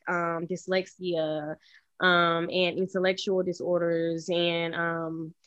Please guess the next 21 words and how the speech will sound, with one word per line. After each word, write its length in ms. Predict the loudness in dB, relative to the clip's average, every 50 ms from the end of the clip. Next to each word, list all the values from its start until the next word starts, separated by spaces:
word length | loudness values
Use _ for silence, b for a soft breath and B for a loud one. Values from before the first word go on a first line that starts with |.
| b b b b b b
just 200 | 2 2 2 2 6 8
A 120 | 8 10
D 120 | 10 10 8
H 240 | 6 6 4 2 2
D, 260 | 2 4 4 4 2
'cause 140 | 0 0 4
people 300 | 4 2 4 2 0 0 0 2
think 520 | 4 4 4 4 4 4 4 4 2 0 -4 -16 b b b b _ _ _ _ _ _ _ _ _ _ _ _ _ _ _ _ _ _ _ -4 2
neurodevel-, 840 | 4 6 8 8 8 8 6 6 8 10 10 10 8 6 2 -2 -2
de-, 100 | -2 -2
neurodevelopmental 1160 | 0 2 4 6 8 8 8 8 6 6 4 4 4 4 4 4 4 4 2 0 0 0 0 0
disorders 460 | -2 -2 2 2 4 4 4 2 0
are 160 | -2 -4 -4 -2
interesting 760 | -2 -2 0 0 -2 -6 -6 -4 -4 -4 -2 -4 -6 -8 -14 _ _ _ _ _ _ _ 0
because 880 | 0 2 4 6 6 8 8 8 8 6 6 6 4 2 2 -2 -4 -6 _ 2
I 120 | 2 2 4
feel 120 | 6 8
like 240 | 8 8 6 6 4
in 120 | 4 4 4
a 80 | 4
way 420 | 4 4 4 6 6 6 4 4